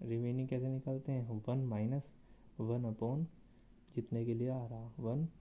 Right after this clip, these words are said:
फोर्थ के लिए। तो remaining कितना आया बेटा? तीन बटे चार। किसका निकालना बेटा मैं? एज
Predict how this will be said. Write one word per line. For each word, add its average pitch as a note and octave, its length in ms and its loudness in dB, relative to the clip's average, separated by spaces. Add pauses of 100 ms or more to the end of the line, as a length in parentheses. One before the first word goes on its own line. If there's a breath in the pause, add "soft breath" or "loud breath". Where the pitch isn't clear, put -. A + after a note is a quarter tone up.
(220)
फोर्थ A2 300 0
के - 100 -4
लिए। B2+ 240 -4 (200)
तो B2 80 0
remaining B2 420 2
कितना B2+ 260 -2
आया C3 160 0
बेटा? B2 300 -6 (840 soft breath)
तीन B2 260 0
बटे C#3 300 -2 (540)
चार। - 240 -8 (1200 soft breath)
किसका C3 240 -4
निकालना C3+ 420 2
बेटा C#3 260 0
मैं? A#2+ 180 -2 (580)
एज B2 420 2